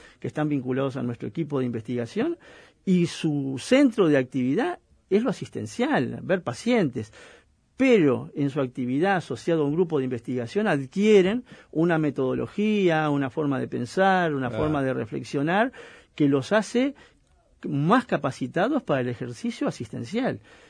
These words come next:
Speaker 1: Y eso en un país como Uruguay es fundamental. Y por suerte no son elementos puntuales. Deberíamos tener mucho más. Pero, eh, la formación de profesionales de la salud en un contexto de investigación
Speaker 2: Ujú.
Speaker 1: es una necesidad.
Speaker 2: ¿Cómo está el Instituto Pasteur,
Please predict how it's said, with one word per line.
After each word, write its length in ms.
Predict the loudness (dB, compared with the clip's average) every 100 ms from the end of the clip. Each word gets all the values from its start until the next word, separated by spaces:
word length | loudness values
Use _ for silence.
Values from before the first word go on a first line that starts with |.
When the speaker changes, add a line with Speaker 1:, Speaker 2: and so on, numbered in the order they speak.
| _
Speaker 1:
Y 140 | -2 0
eso 300 | 2 -2 -2 -4
en 120 | 0
un 120 | 0
país 240 | 0 -2
como 180 | -2 -4
Uruguay 340 | -2 -2 -2 -2
es 100 | -4
fundamental. 640 | -2 -4 -4 -4 -4 -4 -8 -16 -6
Y 120 | -6
por 180 | 0 -2
suerte 400 | 2 0 2 0
no 140 | 0
son 260 | -2 -2 0
elementos 460 | 0 -2 -2 -6 -8
puntuales. 520 | -8 -4 -2 -2 0
Deberíamos 520 | 4 4 4 4 2
tener 220 | 2 2
mucho 280 | 2 2 2
más. 340 | 2 0 -4 _ -20 -20 -20 -20 _ 4
Pero, 600 | 8 8 8 4 0 -4 -2
eh, 240 | 0 2
la 180 | 0 -2
formación 540 | 0 0 0 0 0
de 80 | 0
profesionales 760 | -2 -4 -4 -2 0 0 0
de 80 | -2
la 100 | -4
salud 300 | -4 -2 0
en 80 | 2
un 100 | 0
contexto 420 | -2 -2 -2 -2
de 40 | -2
investigación 720 | -2 -4 -6 -4 -2 -2 -2
Speaker 2:
Ujú. 100 | -6 -8
Speaker 1:
es 160 | -8 -2
una 160 | -2
necesidad. 520 | -2 -4 -8 -10 -10 -6
Speaker 2:
¿Cómo 240 | -2 -2
está 180 | 0 0
el 60 | -2
Instituto 420 | -2 -6 -4 -4
Pasteur, 460 | -6 -4 -4 -4